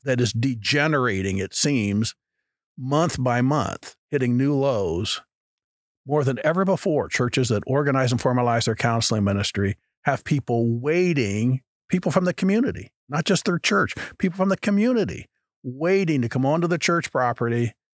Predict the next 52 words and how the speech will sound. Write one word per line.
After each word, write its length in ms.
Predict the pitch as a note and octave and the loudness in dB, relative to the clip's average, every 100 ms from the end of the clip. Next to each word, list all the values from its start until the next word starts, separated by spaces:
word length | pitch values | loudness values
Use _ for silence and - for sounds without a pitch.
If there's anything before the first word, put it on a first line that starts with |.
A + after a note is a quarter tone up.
| _ _ | _ _
go 140 | B2 A#2+ | -6 0
down 260 | C#3 F#3 | 2 2
the 100 | E3 | 2
hallway, 540 | C#3+ D#3+ D3+ D#3 D#3 D3+ | 2 2 2 2 2 2
sit 200 | - E3 | 0 0
in 60 | |
a 60 | D#3+ | -2
classroom 560 | - D3 C#3 D3+ C#3+ C#3 | 0 0 2 0 2 2
or 40 | |
an 80 | B2+ | 2
office, 420 | B2+ B2 C#3 B2 | 0 0 0 0
talk 240 | - C#3+ | 0 0
to 80 | - | 0
somebody 380 | - C#3+ C#3 C#3 | -2 0 2 0
that's 100 | B2 | 0
got 180 | C#3 C3+ | 0 0
a 60 | |
big 220 | C3 C3+ C3+ | 2 0 0
old 200 | C3 A#2+ | 0 0
Bible 380 | A#2 B2 B2+ | 2 2 0
sitting 380 | B2 C3+ - B2+ | 0 0 0 0
there, 360 | A2+ A2+ A#2 - _ _ _ _ _ _ - | 0 2 0 -2 _ _ _ _ _ _ -4
pour 200 | D3 D3 | 0 2
out 220 | D3 - | 0 -2
their 140 | C3 | -2
heart. 360 | - A#2 G2 - _ _ B2+ | 0 0 0 -4 _ _ -2
And 300 | A#2+ A#2 D3+ | 0 0 0
this 220 | F#3+ D#3+ | 2 2
is, 120 | C#3 - - | -2 -6 -4
I, 240 | A#2 G#2 - | -2 -2 0
I'm 200 | D#3+ E3+ | 0 0
convinced 540 | D#3+ D3 A#2 F#2 - | 0 0 0 -2 -4
that 160 | C3+ A2+ - - | -2 -2 -6 -6
in 140 | A#2+ | -4
our 300 | - C3 D#3 | -2 0 0
culture 680 | - - C#3 C3 - D#2 G2+ - | -2 -2 0 0 -2 -4 -8 -8
in 100 | A#2+ | -4
the 60 | |
United 360 | A2+ A#2 C3 B2 | 0 2 2 2
States, 480 | - G2+ F2+ - - _ | 0 0 -2 -4 -8 _
the 80 | A2 | -2
single 500 | - - D3 D3+ D#3+ | 2 2 2 0 0
most 240 | B2+ A2 | 0 0
effective 480 | A#2 - C3 - A#2+ | -2 0 0 0 0
way 220 | A#2+ A2+ | 2 2
for 200 | G#2+ G#2+ | 0 -2
a 60 | G#2+ | 0
church 360 | - B2 A#2+ - | 0 0 -2 -2
to 100 | G#2 | 0
reach 300 | A#2 A#2+ A#2+ | 2 2 0
its 160 | A2+ | -2
culture 720 | - B2 A#2+ - E2+ F2+ - | -2 -2 0 -2 -2 -2 -6